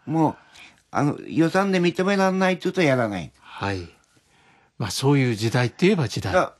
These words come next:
Speaker 1: 自分で出したっていうのは自分の思想ですよ。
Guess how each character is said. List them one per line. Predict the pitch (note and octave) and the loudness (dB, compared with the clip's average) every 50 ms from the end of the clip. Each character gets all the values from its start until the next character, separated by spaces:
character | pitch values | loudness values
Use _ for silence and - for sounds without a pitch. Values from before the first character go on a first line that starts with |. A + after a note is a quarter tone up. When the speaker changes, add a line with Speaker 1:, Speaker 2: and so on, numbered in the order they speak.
| - - - _ _ _ _ _ _ _ _ _ _ _ - | -20 -20 -20 _ _ _ _ _ _ _ _ _ _ _ -6
Speaker 1:
自 | C#3+ C#3+ F#3+ G#3+ | -2 0 2 2
分 | A#3 C4+ C4+ B3 A#3 | 2 2 2 2 0
で | A#3+ A#3+ | 0 0
出 | G3+ F#3 A3 A#3 | 2 2 0 0
し | A3+ - - | 0 -2 -2
た | - C#3+ A2 | -2 -2 -2
っ | - - _ _ _ _ _ _ _ | -2 -6 _ _ _ _ _ _ _
て | - F3 | -2 0
い | |
う | E3+ | 2
の | D3+ | 2
は | B2+ | 2
自 | A2+ A2+ D3 E3 | 2 2 2 2
分 | G3 A3 G#3+ | 2 2 0
の | G#3 | 0
思 | D#3+ - - D#3 D#3+ | -2 0 0 0 0
想 | D3 F3 G#3 G#3 G3 | 0 0 0 0 0
で | F3+ G3 E3+ | 0 -2 -2
す | - - | -2 -6
よ。 | E2+ - - | -10 -10 -12